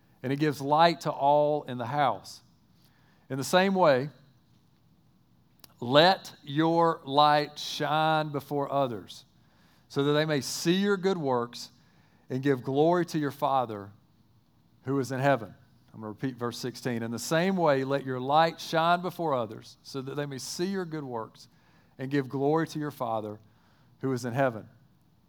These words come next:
So last week, John said in John one nine that Jesus was the true light, which gives light to everyone,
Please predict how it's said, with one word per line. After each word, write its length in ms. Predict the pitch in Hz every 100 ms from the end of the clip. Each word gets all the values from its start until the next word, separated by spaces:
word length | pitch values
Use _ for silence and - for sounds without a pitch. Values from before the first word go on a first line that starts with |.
| _ _ _ -
So 120 | 143
last 280 | 165 185 180
week, 220 | 190 170
John 420 | 120 151 175 170
said 400 | 151 160 151 147
in 180 | 135 123
John 600 | 131 147 147 143 135 127 - _ -
one 420 | 123 151 139 123
nine 580 | 139 139 113 101 117 131 - _ _ _ _ _
that 140 | 131 123
Jesus 720 | 127 175 196 151 143 135 139
was 560 | 135 139 131 123 120 - _ 139 123
the 120 | 151
true 680 | 147 - - 180 180 170 165
light, 680 | 131 139 143 131 98 - - - _ _ _ _ _ _ _ -
which 240 | 135 135
gives 300 | 127 160 143 123
light 440 | 143 156 151 143
to 360 | - 147 139 120 - -
everyone, 1040 | 143 156 147 147 127 120 117 113 113 120